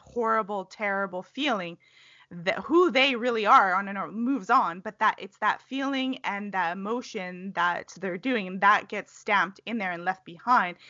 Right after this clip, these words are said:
It's not them, they're gone. It's that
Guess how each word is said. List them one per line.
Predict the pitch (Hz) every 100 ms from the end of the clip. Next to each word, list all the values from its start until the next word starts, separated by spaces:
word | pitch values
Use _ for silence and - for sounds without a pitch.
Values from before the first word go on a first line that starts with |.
| - -
It's | 196 247
not | 294 196 202
them, | 294 185 202
they're | 233 302 214
gone. | 165 240 185 160 208 _ _ -
It's | 220 -
that | - 202